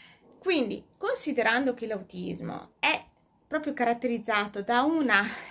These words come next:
eh, disomogeneità di competenze che può essere veramente estrema, in più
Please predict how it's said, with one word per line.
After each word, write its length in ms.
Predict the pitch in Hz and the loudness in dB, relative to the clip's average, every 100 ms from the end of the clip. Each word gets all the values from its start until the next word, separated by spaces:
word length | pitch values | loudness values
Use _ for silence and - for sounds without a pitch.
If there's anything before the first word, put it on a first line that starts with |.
| - | -8
eh, 260 | 220 233 | -2 -2
disomogeneità 1120 | 214 339 349 254 233 233 202 202 269 233 196 180 _ _ | 0 0 2 0 0 -2 -4 4 6 6 2 -10 _ _
di 300 | - 220 247 | -8 -6 -4
competenze 960 | 226 196 202 208 190 - 180 - - - | -8 -8 -10 -6 -6 -6 -10 -12 -16 -8
che 140 | 269 | -8
può 180 | 269 339 | 0 4
essere 460 | 427 392 - 247 | 4 2 -2 -4
veramente 500 | 220 226 226 302 - | -2 -2 -2 -4 -6
estrema, 640 | 190 - - 214 196 - - - - - - _ | -10 -10 -6 -4 -2 -6 -12 -16 -20 -20 -20 _
in 240 | 320 320 | 0 2
più 280 | 302 392 269 | 8 8 6